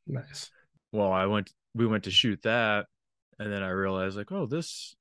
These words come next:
Speaker 2: grip, I really like it." Well, it's not a Magpul. The angle on it's different. It's like, "Well, I, I like that one better." And I'm like, "Son of a bitch, now I gotta go back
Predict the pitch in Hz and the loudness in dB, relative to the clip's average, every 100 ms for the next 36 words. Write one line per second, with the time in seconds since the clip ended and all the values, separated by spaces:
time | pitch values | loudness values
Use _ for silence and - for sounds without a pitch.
0 | _ _ - 101 139 139 - - _ _ | _ _ -14 -2 0 0 -2 -16 _ _
1 | _ _ _ _ _ _ _ - 101 110 | _ _ _ _ _ _ _ -2 0 2
2 | 117 110 113 120 - 90 78 92 92 104 | 2 2 2 0 0 -2 -2 -6 -6 -4
3 | 90 85 87 87 - 85 87 92 - _ | -4 -4 -6 -8 -10 -12 -12 -14 -18 _
4 | 92 85 90 95 85 80 80 - 87 82 | -6 -4 -4 -4 -6 -8 -12 -12 -12 -12
5 | - - - 123 _ _ - 101 98 107 | -12 -14 -16 -20 _ _ -10 -6 0 2
6 | 107 95 107 104 120 107 104 110 123 101 | 2 2 2 2 0 0 0 0 2 0
7 | 101 107 104 - 160 180 151 156 95 117 | -2 -6 -8 -8 -6 -4 0 0 0 -2
8 | 135 139 131 123 113 113 113 117 | -2 0 0 0 2 2 0 -4